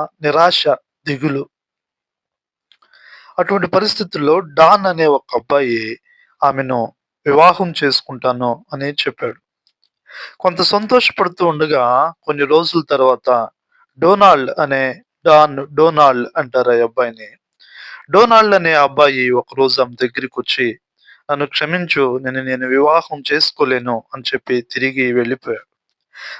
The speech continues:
తన జీవితం నిరాశలో కూరుకుపోయింది. భయంకరమైన, దారుణమైన నిరాశలో కృంగిపోతూ ఉన్నప్పుడు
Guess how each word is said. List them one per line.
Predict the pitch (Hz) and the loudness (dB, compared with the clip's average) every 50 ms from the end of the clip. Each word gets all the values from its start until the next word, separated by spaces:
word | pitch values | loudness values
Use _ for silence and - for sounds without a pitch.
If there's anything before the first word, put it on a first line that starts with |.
| - - - | -20 -14 -12
తన | 156 151 | -10 -8
జీవితం | 143 135 170 190 202 190 190 - 175 160 147 | -6 -4 -4 -4 -4 -6 -4 -4 -4 -4 -4
నిరాశలో | 139 135 156 165 185 185 - - - 175 156 147 139 135 131 127 - _ _ _ _ _ _ _ _ - | -4 -2 -2 -2 0 -2 -4 -4 -2 0 0 2 2 0 -2 -4 -6 _ _ _ _ _ _ _ _ -10
కూరుకుపోయింది. | - 156 156 160 160 151 151 - - 123 113 113 120 139 _ _ _ _ _ _ _ _ _ _ _ _ _ _ _ _ _ _ _ _ _ _ _ _ - - - - _ - | -6 -4 -4 -4 -6 -8 -12 -12 -12 -12 -12 -14 _ _ _ _ _ _ _ _ _ _ _ _ _ _ _ _ _ _ _ _ _ _ _ _ _ _ -20 -20 -20 -20 _ -8
భయంకరమైన, | 135 143 156 175 190 214 233 214 - - 208 202 190 180 175 170 165 165 165 | -4 -4 -2 -2 -2 -6 -6 -6 -4 -4 -4 -2 -2 -4 -4 -2 -2 -2 -4
దారుణమైన | 160 147 135 147 139 156 175 196 196 180 175 165 160 156 147 147 | -4 -4 -2 0 0 0 0 0 -2 -4 -2 -2 -4 -4 -4 -4
నిరాశలో | 139 139 131 147 156 175 185 - - - 165 151 147 | -4 -2 -2 0 0 0 0 -2 -2 -2 0 0 0
కృంగిపోతూ | - _ - 165 160 170 175 180 - - 156 - - 151 139 | -2 _ -10 -8 -6 -6 -6 -6 -4 -4 -4 -4 -2 -2 -2
ఉన్నప్పుడు | 135 127 127 127 123 - - 139 143 139 120 110 | -2 -2 -4 -6 -8 -6 -4 -2 0 0 0 -2